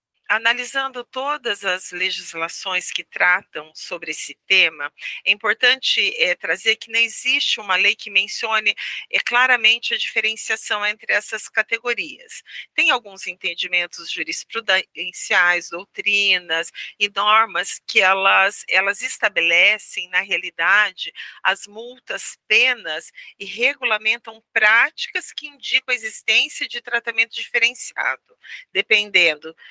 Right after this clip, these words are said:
eh, se possui maior ou proximidade com o ser humano. Por exemplo, na Lei de Crimes Ambientais, já citada, eh, no artigo vinte e nove, ela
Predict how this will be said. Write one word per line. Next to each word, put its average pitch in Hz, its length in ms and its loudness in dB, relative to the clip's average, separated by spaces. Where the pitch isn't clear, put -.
eh, 180 160 4
se 208 60 -4
possui 202 600 -4
maior 202 360 4
ou 226 100 -6
proximidade 208 760 0
com 220 80 -16
o 220 60 -8
ser 220 260 0
humano. 208 280 -8
Por 208 80 0
exemplo, 165 540 -2
na 196 240 4
Lei 220 180 4
de 262 140 -8
Crimes 196 420 -8
Ambientais, 170 1080 0
já 170 300 2
citada, 190 840 2
eh, 175 240 2
no 190 100 -4
artigo 202 380 0
vinte 277 360 0
e - 20 -12
nove, 196 640 -2
ela 214 320 2